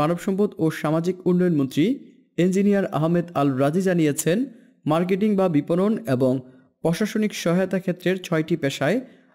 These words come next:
আগামী এক এপ্রিল দুই হাজার বাইশ থেকে তিরিশ শতাংশ সৌদিকরণ কার্যকর করা হবে। সৌদি থেকে পাওয়া আজকের তৃতীয় গুরুত্বপূর্ণ খবরটি হলো, আজ সৌদি গেজেট পত্রিকার এক খবরে জানানো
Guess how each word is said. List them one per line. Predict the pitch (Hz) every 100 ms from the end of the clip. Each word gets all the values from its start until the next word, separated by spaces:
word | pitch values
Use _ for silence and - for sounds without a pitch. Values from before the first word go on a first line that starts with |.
| -
আগামী | 156 180 170 233 247 - - _ 170 190
এক | 185 - -
এপ্রিল | 170 175 190 170 143
দুই | 202
হাজার | 214 226 156
বাইশ | 131 160 - 196
থেকে | 190 180 269 - - -
তিরিশ | 202 208 -
শতাংশ | 190 196 180 202 -
সৌদিকরণ | 160 170 170 190 208
কার্যকর | 143 139 151 151 127
করা | 113 110
হবে। | 107 95 64 - _ -
সৌদি | - 196 226 226
থেকে | 220 220 214
পাওয়া | 151 135 139 135 -
আজকের | 120 - 135 127 123 - - _ _ _ -
তৃতীয় | 220 233 233 165
গুরুত্বপূর্ণ | 190 190 196 185 185 180
খবরটি | 151 139 143 180
হলো, | 165 147 233 247 - _ _ _ 143
আজ | 170 202 -
সৌদি | 190 185 143
গেজেট | 139 151 190 196
পত্রিকার | 170 170 - 175 175 170 - 123
এক | 123 -
খবরে | 160 160 175 165
জানানো | 131 135